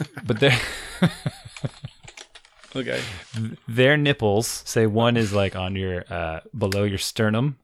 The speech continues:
Speaker 1: and one is <laughs>
Speaker 2: Okay.
Speaker 1: just, <laughs> and the
Speaker 2: Go
Speaker 1: left
Speaker 2: on.
Speaker 1: one is a little, a little higher, right? So they're sideways on top of you.
Speaker 2: Yes. Okay. Yeah, I get that part.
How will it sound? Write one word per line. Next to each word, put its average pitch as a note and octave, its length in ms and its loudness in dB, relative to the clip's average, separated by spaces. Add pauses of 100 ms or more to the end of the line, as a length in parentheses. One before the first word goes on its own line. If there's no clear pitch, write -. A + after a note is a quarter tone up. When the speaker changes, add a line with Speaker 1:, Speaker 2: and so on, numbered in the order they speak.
Speaker 1:
and G2 220 -6
one G2+ 360 0
is F#2+ 460 -4
<laughs> - 40 -18
Speaker 2:
Okay. A2+ 540 -6 (1040)
Speaker 1:
just, - 580 -2 (800)
<laughs> - 1120 -8
and A2+ 140 2
the A2+ 60 4
Speaker 2:
Go A2 60 4
Speaker 1:
left A#2 140 4
Speaker 2:
on. A#2+ 160 2
Speaker 1:
one G#2 120 2
is G2+ 160 -4
a G#2 40 -4
little, G2+ 300 -2
a G#2+ 80 -2
little G2+ 200 -2
higher, F#2+ 340 -2
right? E2+ 220 -10 (680)
So - 180 -2
they're B2+ 180 2
sideways A2 680 0
on G2 100 -4
top G2 180 -6
of A2+ 60 -4
you. F#2+ 240 -6 (720)
Speaker 2:
Yes. C#3 340 0
Okay. B2 320 -8
Yeah, E2+ 200 -8
I A#2 60 -6
get A#2 160 -8
that A2 160 -6
part. G2 220 -8